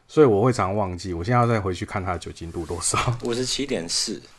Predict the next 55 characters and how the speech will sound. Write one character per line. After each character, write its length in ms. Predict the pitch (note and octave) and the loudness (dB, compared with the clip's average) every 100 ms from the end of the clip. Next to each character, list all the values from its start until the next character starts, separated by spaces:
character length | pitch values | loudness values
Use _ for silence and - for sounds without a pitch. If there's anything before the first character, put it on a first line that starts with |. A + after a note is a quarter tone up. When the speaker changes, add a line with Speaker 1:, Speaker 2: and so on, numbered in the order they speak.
| _ | _
Speaker 2:
大 100 | E3 | 0
概 100 | E3 | 0
差 260 | D#3+ C#3 C3 | 2 2 2
一 80 | - | 0
趴 260 | A2 A2 | 0 0
多 260 | A2 G#2 F#2+ | 0 -4 -4
而 80 | E2 | -4
已。 80 | |
Speaker 1:
泥 180 | B2 D3 | 0 2
煤 280 | F3 D3+ E3 | 4 2 2
款 360 | F3 G#2 F2 F#2 | -2 -4 -4 -6
是 460 | - B2+ G#2+ F#2 - | 0 2 2 -2 -4
五 120 | F2+ | -8
十 200 | - A2+ | -4 0
五 180 | B2 G2 | 2 2
点 260 | F2+ F#2+ | -2 -4
九。 240 | G#2+ - - - - | -4 -6 -6 -12 -14
Speaker 2:
嗯。 120 | G2 D#2 - _ _ | -14 -14 -20 _ _
Speaker 1:
那 440 | C3+ B2 G#2+ G2+ | 0 2 2 -2
这 160 | G2+ B2+ | -2 0
一 80 | A#2+ | 0
支 260 | - A2+ | 0 -2
就 160 | A#2 A2+ | 0 0
是 80 | A2+ | -2
旧 240 | - A#2+ | 0 0
版 220 | F#2 D#2+ | 0 -4
的， 100 | F2 | -10
这 140 | F2 G#2+ | -4 -4
一 40 | |
支 140 | G#2+ G2+ | -4 -6
是 80 | |
五 180 | G#2+ E2 | -4 -6
十 60 | E2+ | -6
七 240 | - G#2 | -6 -4
点 160 | F#2+ E2 | -6 -8
四， 240 | E2+ - G2 | -10 -8 -6
没 120 | G2 | -6
有 120 | G2+ | -6
泥 180 | F2+ F#2 | -6 -6
煤 220 | G2 D#2+ | -6 -8
的。 160 | D#2+ D#2 - - - _ _ _ _ | -10 -12 -14 -20 -20 _ _ _ _
但 160 | - G3+ | 2 4
是 200 | F#3+ G3 | 6 4
呢， 280 | E3 C#3 C3 - - _ _ _ _ _ _ _ _ _ | 4 4 0 -4 -18 _ _ _ _ _ _ _ _ _
这 140 | - | -4
个 100 | A3 | 2
五 220 | C#3 G#2+ A#2+ | 2 4 2
十 40 | |
七 180 | B2 F3+ | 2 2
点 220 | C3 F#2 | 2 2
四 360 | - D3 B2 G2 | -2 -2 0 0
哈， 400 | F#2 F2+ F2+ - | -4 -10 -14 -16
只 120 | - F#2+ | -14 -10
差 320 | - C3+ B2+ | -4 0 2
了 440 | A#2+ G2 F#2+ G2+ | 2 0 -2 -6